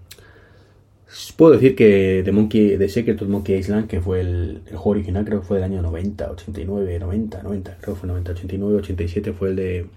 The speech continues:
el Indiana Jones, and the Last Crusade. Em, es un juego que cambió la vida a mucha gente, y a mí el primero, por lo que supuso, ¿no? Veníamos también ya de, del sistema Scam, este, o Scrum, algo así que se llamaba,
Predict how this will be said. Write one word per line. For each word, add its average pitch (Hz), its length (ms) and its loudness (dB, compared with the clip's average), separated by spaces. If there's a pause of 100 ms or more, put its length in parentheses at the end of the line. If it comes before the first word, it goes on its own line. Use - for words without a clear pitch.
(360)
el 104 60 -4
Indiana 92 280 -2
Jones, 101 180 0 (600)
and 92 120 -10
the 92 60 -12
Last 90 160 -8
Crusade. 104 320 -6 (1500)
Em, 107 800 4 (960)
es 127 100 -2
un 151 60 2
juego 151 180 6
que - 40 4
cambió 110 200 4
la 95 80 4
vida 98 160 2
a 85 40 4
mucha 90 200 -2
gente, 98 300 -2
y - 20 0
a 87 140 -2
mí 95 100 -2
el 90 80 -2
primero, 90 380 -2 (1200)
por 104 160 6
lo 101 100 4
que 92 80 -2
supuso, 95 440 -4 (260)
¿no? 98 260 -8
Veníamos 101 480 2
también 92 280 -4
ya 90 100 -2
de, 85 260 -2
del 85 140 -6
sistema 90 280 -10
Scam, 107 380 -2
este, 101 320 -4
o 82 180 -6
Scrum, 113 420 0
algo 90 160 -6
así - 100 -16
que 87 140 -12
se 90 60 -12
llamaba, 101 300 -6